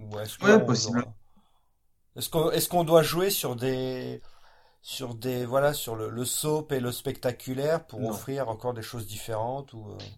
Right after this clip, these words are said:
Speaker 3: Pas nécessairement, mais quand on regarde aujourd'hui les trois principales séries médicales qui sont diffusées sur les networks, on a des séries qui sont très complémentaires et complètement différentes. On a Good Doctor, The Resident,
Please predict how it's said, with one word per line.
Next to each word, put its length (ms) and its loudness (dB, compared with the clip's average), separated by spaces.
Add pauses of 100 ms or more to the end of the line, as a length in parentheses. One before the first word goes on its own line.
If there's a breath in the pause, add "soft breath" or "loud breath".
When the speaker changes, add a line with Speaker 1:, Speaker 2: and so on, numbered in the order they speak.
Speaker 3:
Pas 140 8
nécessairement, 680 4
mais 100 2
quand 200 2
on 60 6
regarde 440 6
aujourd'hui 560 4
les 300 8
trois 420 0
principales 500 2
séries 480 2
médicales 540 8
qui 100 -6
sont 120 -4
diffusées 340 -4
sur 120 -2
les 80 6
networks, 340 6
on 80 2
a 80 4
des 120 4
séries 220 4
qui 80 -2
sont 120 -4
très 180 4
complémentaires 560 8
et 80 6
complètement 360 4
différentes. 440 -2
On 80 -4
a 40 -2
Good 160 2
Doctor, 440 6
The 40 0
Resident, 420 4